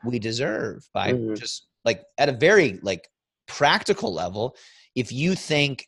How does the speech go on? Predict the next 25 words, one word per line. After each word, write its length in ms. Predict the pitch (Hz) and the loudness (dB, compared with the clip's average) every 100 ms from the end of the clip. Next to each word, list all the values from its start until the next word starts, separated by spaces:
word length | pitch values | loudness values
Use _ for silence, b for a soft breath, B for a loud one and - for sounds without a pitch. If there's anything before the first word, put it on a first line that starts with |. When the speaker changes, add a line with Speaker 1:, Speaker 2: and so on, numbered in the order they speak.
| - | 2
Speaker 1:
every, 720 | 123 113 127 120 113 107 107 _ - | 2 4 2 2 2 -2 -8 _ -12
if 140 | 107 | -4
you're, 160 | 123 - | -2 -2
you 100 | 117 | -6
know, 180 | 87 85 | -8 -10
like, 240 | 98 92 - | -6 -6 -6
if, 120 | - - | -12 -10
if 400 | 65 - 98 - | -12 -10 -10 -4
you're 160 | 107 | -2
a 120 | 90 87 | -2 -6
young 380 | 87 92 90 | -10 -8 -8
lady 280 | 85 92 123 | -4 0 0
and 80 | 156 | 0
you 100 | 117 | -4
think 220 | - 110 104 | -4 -4 -4
every, 440 | 95 98 90 87 b b _ | -2 -2 -4 -8 b b _
uh, 280 | 90 85 87 - _ _ _ _ _ | -4 -4 -6 -10 _ _ _ _ _
relationship 720 | 98 95 92 101 - 120 127 95 | -8 -4 0 0 0 -2 -2 -2
that 120 | 107 | -2
you're 100 | 107 | -2
in, 100 | 131 | -2
every 140 | 98 | -4
guy 340 | 87 95 101 110 | -2 -2 2 2
that, 240 | 104 - | 0 -2
that, 200 | 95 95 | -4 -4